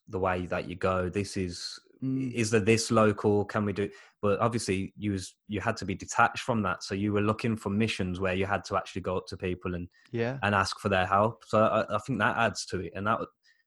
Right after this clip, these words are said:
Speaker 1: that was the main theme. Like you say, that you just mentioned, there was one as well with a church, wasn't there? It
Speaker 2: Oh yeah, those ladies. Oh, they were. <laughs> Yeah,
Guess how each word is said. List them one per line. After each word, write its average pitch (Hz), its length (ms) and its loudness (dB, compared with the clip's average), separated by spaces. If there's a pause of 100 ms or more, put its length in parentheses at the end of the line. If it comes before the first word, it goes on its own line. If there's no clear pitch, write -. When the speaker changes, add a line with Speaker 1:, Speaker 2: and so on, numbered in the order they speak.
(120)
Speaker 1:
that 117 120 6
was 104 160 2
the 110 80 0
main 101 340 2
theme. 107 500 -2
Like 90 140 -8
you - 60 -10
say, 107 220 2
that 95 220 -4
you 90 40 -12
just 98 140 -10
mentioned, 101 380 -6
there 123 220 4
was 123 140 2
one 127 220 4
as 107 140 -2
well 104 160 4
with 98 140 -2
a 98 40 -4
church, - 500 0
wasn't 85 260 -6
there? - 480 -16
It - 80 -14 (180)
Speaker 2:
Oh 127 380 2
yeah, 113 400 2 (720)
those 147 280 4
ladies. 110 840 2
Oh, 117 340 6
they 127 140 -4
were. 123 200 -6
<laughs> - 40 -20 (440)
Yeah, 120 200 0